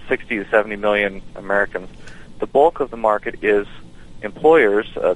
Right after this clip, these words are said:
self-insured employers. There are probably a hundred million Americans getting health care benefits from, from self-insured employers, and they're looking en masse for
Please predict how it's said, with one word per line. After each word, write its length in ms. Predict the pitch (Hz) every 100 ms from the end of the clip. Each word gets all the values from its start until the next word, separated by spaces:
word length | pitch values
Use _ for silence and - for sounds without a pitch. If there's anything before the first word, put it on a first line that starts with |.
| -
self-insured 480 | 131 131 113 - 107
employers. 400 | 98 120 107 98
There 120 | 101
are 40 | 104
probably 440 | - 139 147 120
a 60 | 107
hundred 360 | - 139 147
million 400 | 131 113 123 131
Americans 640 | 110 104 104 110 104 92 - - - - - -
getting 180 | 107 101
health 240 | 107 117 -
care 160 | 107
benefits 480 | 104 101 95 101 -
from, 320 | - 98 98 98 - -
from 120 | 98 -
self-insured 460 | 104 - - 98
employers, 440 | 92 - 104 95 - - - -
and 160 | 117 120
they're 160 | 123
looking 380 | 120 151 - 139
en 140 | 120 110
masse 340 | 110 120 127 -
for 340 | - 107 107